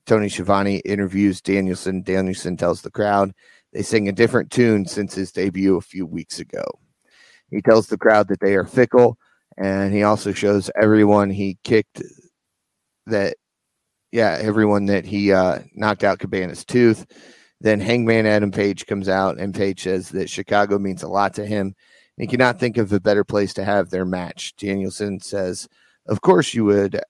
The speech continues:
offer me a title shot after I just had a match. However, I consider that coward shit, not cowboy shit." Page says he will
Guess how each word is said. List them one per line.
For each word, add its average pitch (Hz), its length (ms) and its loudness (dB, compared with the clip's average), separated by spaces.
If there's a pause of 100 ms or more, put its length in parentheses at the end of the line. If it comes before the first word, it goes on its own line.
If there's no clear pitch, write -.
(140)
offer 107 280 2
me 101 200 -2
a 92 160 0
title 98 320 -2
shot 90 400 -4
after 92 280 -4
I 82 80 -4
just 87 280 -10
had 87 160 -6
a - 20 -10
match. 92 400 -8
However, 95 580 0 (360)
I 120 100 0
consider 101 480 -2
that 92 260 -4
coward 127 400 2
shit, - 400 -2
not - 240 -8
cowboy 73 360 -12
shit." - 320 -16 (1120)
Page 123 180 4
says 117 260 2
he 113 120 2
will 104 440 4